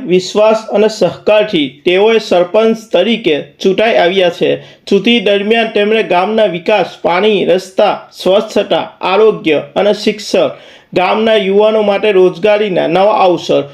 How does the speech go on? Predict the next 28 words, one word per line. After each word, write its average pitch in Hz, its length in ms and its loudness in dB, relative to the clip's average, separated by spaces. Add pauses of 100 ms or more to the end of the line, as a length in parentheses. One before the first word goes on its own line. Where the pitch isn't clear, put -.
(160)
ઊભા 190 360 2
કરવા 202 240 2
માટે 202 300 0
સરકારની 208 680 0
વિવિધ 180 340 -2
યોજનાઓ 202 500 2 (300)
ગામ 190 260 0
સુધી 202 380 -2
પહોંચાડવામાં 208 760 0
આવશે. 190 320 0 (380)
સાથે 190 460 0
જ 220 180 0
દરેક 220 420 0
જરૂરિયાતના 214 720 2
પરિવારમાં 202 720 0 (360)
ઘર 196 260 4 (100)
હોવું 202 320 2
જરૂરી, 190 500 0 (520)
એ 233 200 4
માટે 202 360 0 (220)
પ્રધાનમંત્રી 208 680 2
આવાસ 196 440 0
યોજના 196 400 2 (140)
અને 208 200 2
રાજ્ય 175 340 2
સરકારની 208 520 2
આવાસ 180 400 0
યોજનાઓ 190 500 2